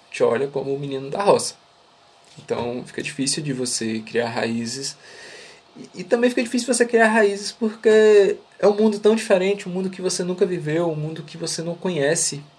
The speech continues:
E aí você vai, você não cria raízes lá. E se você voltar, você dificilmente vai conseguir cri-, criar raízes aqui de novo, porque você vai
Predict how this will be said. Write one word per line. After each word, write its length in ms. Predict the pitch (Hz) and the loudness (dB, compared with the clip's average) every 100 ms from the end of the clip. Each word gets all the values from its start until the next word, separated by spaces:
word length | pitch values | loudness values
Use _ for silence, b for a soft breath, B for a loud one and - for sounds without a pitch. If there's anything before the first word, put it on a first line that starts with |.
| _ _ _ _ _ _ _ B B B B B B B B B _ _ _ _ | _ _ _ _ _ _ _ B B B B B B B B B _ _ _ _
E 100 | 135 143 | 2 4
aí 100 | 151 | 4
você 240 | 165 208 | 4 4
vai, 260 | 220 220 208 | 6 6 6
você 200 | 175 160 | -2 -8
não 120 | 156 | -6
cria 160 | 151 151 | -4 -4
raízes 220 | 156 165 | -4 -4
lá. 180 | 160 - | -4 -2
E 100 | 214 | -2
se 120 | 254 | -2
você 280 | 285 208 196 | 4 4 4
voltar, 520 | 185 180 180 160 190 - _ _ - | 2 0 2 0 0 -6 _ _ -10
você 480 | 160 165 - 160 170 | -4 -2 -2 -4 -6
dificilmente 580 | - 190 - 180 165 180 | -6 -4 -4 -2 -2 -2
vai 100 | 180 | -2
conseguir 320 | 175 165 170 | -2 -6 -4
cri-, 200 | - - | -2 -2
criar 280 | - 160 165 | 2 4 4
raízes 400 | 170 151 160 160 | 2 0 -2 -6
aqui 160 | 151 151 | -8 -10
de 100 | 165 | -4
novo, 260 | 151 143 | -4 -4
porque 240 | - - 135 | -8 -8 -6
você 280 | 139 - | -4 -2
vai 400 | 139 139 135 143 | 2 4 4 2